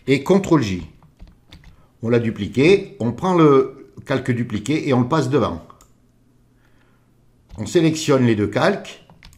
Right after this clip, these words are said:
clic droit, fusionner les calques. Et vous n'avez plus qu'un calque. Vous faites un double clic sur l'arrière du calque, ça vous ouvre biseau et estampage, vous cliquez,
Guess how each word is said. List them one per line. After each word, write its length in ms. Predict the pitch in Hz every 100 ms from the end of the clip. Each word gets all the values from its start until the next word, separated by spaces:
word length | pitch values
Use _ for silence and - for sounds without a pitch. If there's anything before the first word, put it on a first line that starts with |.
| -
clic 240 | 170 143
droit, 600 | 110 110 151 190 - _ _ _ -
fusionner 420 | - 175 175 175
les 140 | 151 -
calques. 340 | 87 76 - _ _ _ _ _ _ _ _ _
Et 60 | 117
vous 120 | 123
n'avez 200 | 120 -
plus 160 | 156
qu'un 160 | 156 117
calque. 260 | - - - _ - - - _ _ _ _ _ -
Vous 80 | 104
faites 260 | 196 196
un 60 | 190
double 300 | 180 170 156
clic 260 | 151 139
sur 140 | - 131
l'arrière 260 | 143 131
du 140 | 107 104
calque, 440 | 127 190 190 - - _ _ _ _ _ _ _ _ _ _ _ _
ça 180 | - 123
vous 260 | 151 123
ouvre 300 | 139 117 - -
biseau 320 | 107 127 120 123
et 60 |
estampage, 600 | 104 - 98 95 117 143 135
vous 100 | 117
cliquez, 560 | 123 101 104 117 -